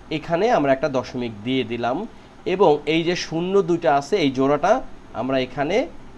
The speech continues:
নামালাম। তাহলে কত আসলো এখানে? পাঁচ, তারপর দুইটা শূন্য, মানে হচ্ছে পাঁচশো। এখন আমাদের কাজ কি?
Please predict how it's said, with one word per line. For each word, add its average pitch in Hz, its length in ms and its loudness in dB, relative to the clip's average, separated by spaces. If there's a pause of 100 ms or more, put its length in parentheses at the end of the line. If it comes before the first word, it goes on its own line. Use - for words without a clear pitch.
(380)
নামালাম। 107 480 0 (160)
তাহলে 139 200 0 (100)
কত 156 120 0 (120)
আসলো 185 260 -6
এখানে? 196 180 -2 (160)
পাঁচ, 151 260 6 (160)
তারপর 131 300 2
দুইটা 135 240 -4
শূন্য, 143 200 -4 (140)
মানে 131 220 0
হচ্ছে 135 200 -4 (420)
পাঁচশো। - 400 -4 (2250)
এখন 196 240 6 (100)
আমাদের 196 220 8 (100)
কাজ 139 140 6 (120)
কি? 208 100 -4